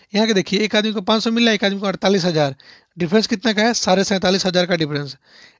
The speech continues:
यहाँ मिला है पचानवे सौ, यहाँ मिला है साढ़े दस हजार, यहाँ अट्ठानवे सौ, यहाँ दस हजार। तो यहाँ पे क्या है? बहुत माइनर, माइनर डिफरेंस है। किसका? वेजेस का, यानी कि कमाई का बहुत कम एवरेज है।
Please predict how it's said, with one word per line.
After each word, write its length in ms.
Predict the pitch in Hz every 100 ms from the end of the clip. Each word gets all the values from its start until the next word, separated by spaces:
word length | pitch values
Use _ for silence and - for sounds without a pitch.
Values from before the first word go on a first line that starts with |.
| -
यहाँ 160 | 185
मिला 200 | 220 214
है 60 | 214 214
पचानवे 340 | 196 202 220
सौ, 120 | 220
यहाँ 140 | 202 196
मिला 120 | 190
है 40 |
साढ़े 180 | 175 170
दस 200 | 165 -
हजार, 240 | 156 147 - - _ -
यहाँ 120 | 190 202
अट्ठानवे 320 | 180 214 240
सौ, 100 | 220
यहाँ 160 | 196
दस 200 | 170 156
हजार। 180 | 160 156 - - _ -
तो 60 | 196
यहाँ 120 | 214
पे 80 | 240
क्या 120 | 240
है? 60 | 214
बहुत 280 | 190 233 220
माइनर, 400 | 190 202 226 247 -
माइनर 340 | 185 196 226 254
डिफरेंस 380 | 214 208 190 185
है। 140 | 180 - _ _ _ _ _ 165 -
किसका? 260 | 175 247
वेजेस 420 | 247 170 180 185
का, 120 | 160 151
यानी 180 | 160
कि 100 | 165 156 - _ - - _ _
कमाई 260 | 185 190 214
का 140 | 226
बहुत 220 | 202 208 -
कम 280 | 233 226 - - _ _ _
एवरेज 280 | 175 160 139
है। 120 | 127